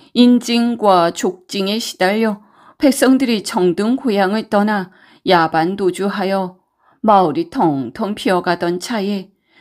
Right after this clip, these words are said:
군수님이 군정을 바로 잡으시니 다들 이제는 살아볼 만하다고 한시름 놓았지요.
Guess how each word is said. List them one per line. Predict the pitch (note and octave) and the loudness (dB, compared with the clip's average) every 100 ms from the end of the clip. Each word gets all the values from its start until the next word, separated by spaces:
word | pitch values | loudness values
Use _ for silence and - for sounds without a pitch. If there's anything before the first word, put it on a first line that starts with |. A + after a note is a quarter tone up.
| _ - | _ -4
군수님이 | - F#3+ F3 G3+ F#3+ A3 B3 - _ _ - | 2 2 2 0 2 2 2 -2 _ _ -2
군정을 | C4+ A3+ G3 E3+ A3 | 2 4 4 0 0
바로 | F3 F#3+ | 0 0
잡으시니 | G3 F3+ E3 G3 - A3+ A#3 A3+ F#3 G3 _ _ _ _ | 0 -2 -2 -4 -2 0 2 0 -4 -10 _ _ _ _
다들 | D4 C4 B3+ B3 G#3+ G#3 - | 0 0 2 0 0 -4 -2
이제는 | G#3+ G#3 F#3 G3+ F3+ | -2 2 0 0 -4
살아볼 | - D#3+ D#3+ D#3+ E3+ | -6 -2 -2 0 2
만하다고 | F3+ F#3+ A3+ A3 - G#3 A3 A#3 G3+ _ _ _ | 2 2 0 -2 -2 -2 -2 -6 -6 _ _ _
한시름 | - G#3 F#3 F3+ E3+ F3 | -4 -2 -2 0 2 2
놓았지요. | E3+ D3+ C#3+ D3+ - D3 F3+ G3 D#3+ F#2 | 4 4 2 -2 -8 -2 -2 0 -4 -8